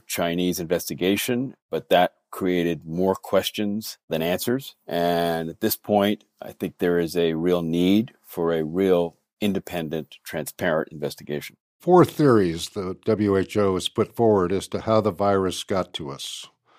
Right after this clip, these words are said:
Speaker 2: One, animal to human transmission. Two, animal to human transition via an intermediate host. Three,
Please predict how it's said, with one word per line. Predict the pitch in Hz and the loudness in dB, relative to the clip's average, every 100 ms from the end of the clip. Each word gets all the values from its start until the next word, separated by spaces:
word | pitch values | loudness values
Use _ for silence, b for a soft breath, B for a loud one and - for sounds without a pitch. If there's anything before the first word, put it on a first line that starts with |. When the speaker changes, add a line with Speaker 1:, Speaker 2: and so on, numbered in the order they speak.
| b b b b | b b b b
Speaker 2:
One, | 110 120 131 131 | 6 6 6 4
animal | 117 117 117 107 | 4 4 4 2
to | 98 | 0
human | 90 143 139 101 | -2 2 4 2
transmission. | 85 101 87 78 78 71 104 151 _ _ _ _ - | -2 -4 -4 -4 -10 -8 -8 -8 _ _ _ _ -6
Two, | - 117 110 135 117 | 2 4 4 2 2
animal | 107 104 104 | 2 2 0
to | 92 98 | -2 -4
human | - 107 101 90 | -2 0 0 -2
transition | 101 95 82 87 - 95 98 - - | -2 -2 -4 -8 -6 -6 -6 -10 -6
via | 98 95 | -2 0
an | 87 90 - | 0 -4 -4
intermediate | 113 98 92 98 92 85 - - | -4 -2 -2 -2 -2 -4 -8 -12
host. | - 113 92 - - - b b b b - | 0 2 2 -4 -8 -12 b b b b -8
Three, | - 151 120 127 160 | 2 6 6 6 0